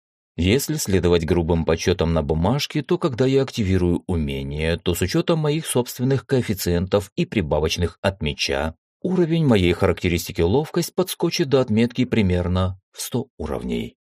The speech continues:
Скорость достигнет отметки в семьдесят восемь уровней, а реакция поднимется до восемьдесят девятого уровня.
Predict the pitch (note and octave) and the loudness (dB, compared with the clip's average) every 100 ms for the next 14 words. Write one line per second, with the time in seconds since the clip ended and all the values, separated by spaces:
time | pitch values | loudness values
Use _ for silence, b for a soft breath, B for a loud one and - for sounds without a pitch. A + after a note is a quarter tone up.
0 | _ _ _ - F3 E3 C#3 E2 D#2 - | _ _ _ -6 -4 -2 -4 -2 -2 0
1 | E2+ D#2+ E2 F2+ F2+ E2+ - E2+ - E2 | -2 -2 -4 -2 0 0 0 -2 0 0
2 | D#2 E2+ - D2+ E2+ A2+ A#2 - D3 D3+ | 0 -2 -2 -4 0 0 0 -2 -2 0
3 | D3+ D#3+ - - E3 E3 F3 - E3 D3 | 0 -2 -2 0 2 2 0 0 0 2
4 | A2 A#2 B2+ C#3+ B2 F#2+ G2 F#2+ E2+ D#2+ | 2 2 2 2 2 2 0 0 -2 -2
5 | F2+ D2 C#2 C#2 C#2 C#2 - D#2 D2 C2+ | -2 -2 -4 -4 -2 -4 -4 -2 -2 -2
6 | C2+ C2 | -4 -4